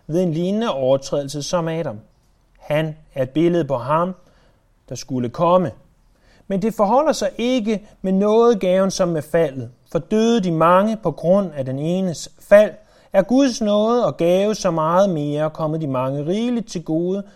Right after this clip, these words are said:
ved nåden i det ene menneske, Jesus Kristus. Og med gaven forholder det sig ikke som med følgerne af den ene synd,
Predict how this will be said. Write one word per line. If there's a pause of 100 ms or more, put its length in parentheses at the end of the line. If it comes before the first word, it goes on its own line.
(140)
ved
nåden
i
det
ene
menneske, (300)
Jesus
Kristus. (520)
Og
med
gaven
forholder
det
sig
ikke
som
med (360)
følgerne
af
den
ene
synd,